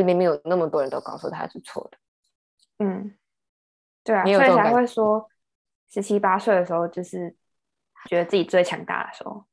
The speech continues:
Speaker 2: 什么事情都可以，都可以去挑战。
Speaker 1: 对啊，
Speaker 2: 然后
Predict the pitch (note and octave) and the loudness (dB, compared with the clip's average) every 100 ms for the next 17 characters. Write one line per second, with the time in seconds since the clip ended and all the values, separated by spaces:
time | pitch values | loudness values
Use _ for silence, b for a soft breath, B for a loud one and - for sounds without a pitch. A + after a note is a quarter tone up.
0 | _ - G3 F3+ G#3 F3+ F3+ F3+ F3 - | _ -12 -10 -8 -6 -6 -6 -8 -10 -12
1 | _ _ _ _ B3 B3+ B3+ G#3 E3+ - | _ _ _ _ 0 2 2 2 2 -4
2 | - G1+ - _ - - G3+ - - - | -8 -12 -18 _ -12 -8 -4 -6 -4 -6
3 | - _ _ _ - E3 E3 F#3+ F#3+ | -6 _ _ _ 2 2 2 -4 -12